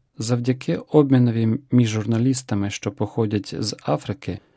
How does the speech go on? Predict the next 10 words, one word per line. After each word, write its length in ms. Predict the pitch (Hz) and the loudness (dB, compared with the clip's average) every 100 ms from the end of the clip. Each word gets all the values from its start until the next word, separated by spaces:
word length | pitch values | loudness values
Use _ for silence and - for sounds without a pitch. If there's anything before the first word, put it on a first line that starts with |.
| _ _ _ | _ _ _
пропонує 520 | - 113 127 135 165 | -4 0 4 4 4
слухачам 720 | 156 - 123 120 - 104 92 | 0 -4 -2 -4 -2 -2 -2
та 160 | 95 104 | -4 -8
читачам 640 | - 101 113 - 127 110 - | -4 -4 -4 -2 0 0 -2
інтернет-сайту 1040 | 104 113 107 104 101 - 123 120 - 107 - _ | -4 -4 -4 -4 -4 -4 -4 -2 -2 -4 -6 _
Editoriale 920 | 120 120 - 120 120 123 120 113 107 | -2 -2 -2 0 2 2 0 0 -2
Africano 640 | 107 - - 139 147 143 131 _ _ - | -6 -10 -2 0 2 2 -2 _ _ 0
редакційну 600 | 127 123 127 - 165 160 | 4 4 2 0 2 2
колонку, 580 | 156 147 117 98 - 107 | 2 0 2 0 -2 -4
присвячену 840 | - 104 - 101 117 - 131 131 | -2 -4 -2 -4 -4 2 2 2